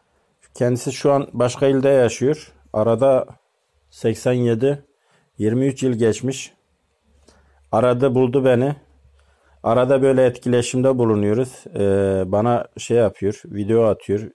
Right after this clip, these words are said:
ee, güzel mesajlar atıyor. Beni eğitmeye çalışıyor, sağ olasın, sağ olsun. Ben de ona atıyorum. Ee,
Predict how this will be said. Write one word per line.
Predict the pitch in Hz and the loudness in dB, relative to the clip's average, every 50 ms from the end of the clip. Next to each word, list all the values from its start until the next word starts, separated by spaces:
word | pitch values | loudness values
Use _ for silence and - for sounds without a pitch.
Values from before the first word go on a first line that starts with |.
| - | -12
ee, | - 95 95 95 92 92 95 92 101 107 - _ _ _ _ _ _ _ _ _ _ _ - | -8 -6 -4 -4 -4 -4 -4 -6 -6 -8 -12 _ _ _ _ _ _ _ _ _ _ _ -12
güzel | - 98 104 117 117 113 113 - _ _ _ _ _ _ - | -10 -4 0 0 0 0 -2 -6 _ _ _ _ _ _ -8
mesajlar | 110 107 101 - - 110 101 98 117 117 113 | -4 -4 -4 -2 -2 -4 -2 0 -2 -2 0
atıyor. | 110 95 - - - 101 113 113 - - _ _ _ _ _ _ - - - - _ _ _ _ - | 0 -2 -4 -4 -4 -4 -4 -6 -8 -20 _ _ _ _ _ _ -20 -20 -20 -20 _ _ _ _ -4
Beni | 107 107 113 117 | -2 -2 0 0
eğitmeye | 117 110 104 - - 107 110 120 113 | 0 0 -2 -2 -4 -2 -2 -2 -2
çalışıyor, | - - 104 98 95 - - 98 90 | -2 0 0 0 -2 -2 -4 -6 -6
sağ | - - 104 95 | -4 -2 -2 0
olasın, | 95 95 92 90 87 - - 139 123 - - _ | 0 0 -2 -2 -4 -6 -12 -14 -14 -14 -16 _
sağ | - - - 104 101 | -20 -8 -4 -2 -2
olsun. | 101 196 185 190 - - 120 123 123 _ _ _ _ _ _ _ _ _ _ _ _ _ _ _ _ _ - | 0 -2 -2 -4 -8 -10 -10 -10 -10 _ _ _ _ _ _ _ _ _ _ _ _ _ _ _ _ _ -2
Ben | 131 135 151 156 147 | 0 0 2 2 2
de | 151 147 143 - | 2 2 2 2
ona | - - - 123 127 131 147 151 135 117 | -2 -6 -4 -2 0 0 2 2 2 0
atıyorum. | 104 - - 113 107 107 131 143 127 - _ _ _ _ _ _ _ _ _ _ _ _ - _ _ _ _ _ _ _ _ _ _ _ _ _ _ _ - - | 0 -2 -2 -2 0 0 0 -4 -6 -12 _ _ _ _ _ _ _ _ _ _ _ _ -20 _ _ _ _ _ _ _ _ _ _ _ _ _ _ _ -10 -8
Ee, | 90 90 90 87 87 87 85 | -6 -6 -4 -6 -6 -8 -10